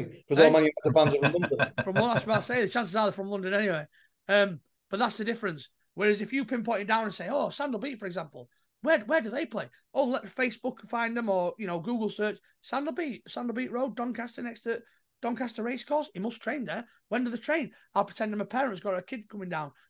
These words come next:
Speaker 2: What time are you training?" There you go, bang. And, and it blows it. Whereas if you see him on the T V, that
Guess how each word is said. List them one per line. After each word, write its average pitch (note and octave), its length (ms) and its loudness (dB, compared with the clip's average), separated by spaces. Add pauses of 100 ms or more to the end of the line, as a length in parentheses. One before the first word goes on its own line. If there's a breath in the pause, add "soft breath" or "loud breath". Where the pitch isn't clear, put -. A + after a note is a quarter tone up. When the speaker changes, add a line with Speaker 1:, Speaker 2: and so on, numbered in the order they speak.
Speaker 2:
What F#3 180 -8
time G#3 220 -4
are G#3 40 -4
you G3+ 60 -4
training?" A3 400 -6 (220)
There D#3 220 -10
you D3 160 -10
go, D3 180 -8
bang. C#3+ 320 -10 (480)
And, D3 220 -12
and D#3 120 -12
it C3 100 -16
blows D#3 260 -6
it. C3 60 -14
Whereas F3 200 -2
if F3 100 -12
you - 80 -14
see G3 140 -8
him F3+ 80 -6
on E3+ 100 -8
the D3+ 60 -12
T F#3+ 220 -10
V, G3 340 -4 (560)
that F3 200 -4